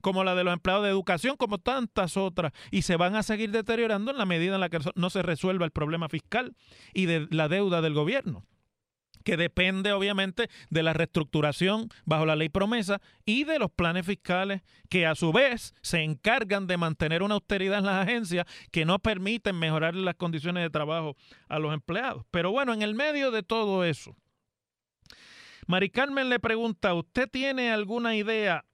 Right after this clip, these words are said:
De, o sea, le preguntan a Pesquera que qué se va a hacer sobre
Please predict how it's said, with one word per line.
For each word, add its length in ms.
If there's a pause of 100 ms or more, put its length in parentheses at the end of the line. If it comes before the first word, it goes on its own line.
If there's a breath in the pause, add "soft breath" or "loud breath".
(120)
De, 280
o 60
sea, 180
le 120
preguntan 580
a 80
Pesquera 440
que 120
qué 120
se 140
va 200
a 20
hacer 400 (260 loud breath)
sobre 500